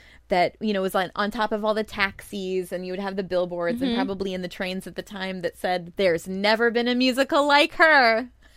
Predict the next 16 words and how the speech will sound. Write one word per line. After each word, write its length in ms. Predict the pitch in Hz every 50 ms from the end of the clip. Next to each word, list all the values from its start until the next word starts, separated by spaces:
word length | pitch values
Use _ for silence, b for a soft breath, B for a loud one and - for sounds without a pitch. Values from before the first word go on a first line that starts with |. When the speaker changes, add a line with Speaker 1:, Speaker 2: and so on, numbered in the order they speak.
| B B B B B B B B 415 - -
Speaker 1:
<laughs> 760 | _ - 381 - - - _ _ _ - - - - - -
Which 160 | 190 214 262
is 160 | 320 302 277
very 260 | 247 233 214 247 311
true. 120 | 302 - 453 523 494
Speaker 2:
Mm-hmm. 420 | 453 381 269 294 262 254 - 277 285 - 440 -
Speaker 1:
<laughs> 100 | - -
It 160 | 381 - -
just 220 | 339 349 - _
made 180 | 311 320 330 269
me 160 | 285 320 320
laugh 280 | 311 311 302 302 330 - -
a 80 | 269
little 200 | 285 285 262 277
bit. 360 | 254 269 277 277 277 392 349 - _ _ _ -
<laughs> 100 | -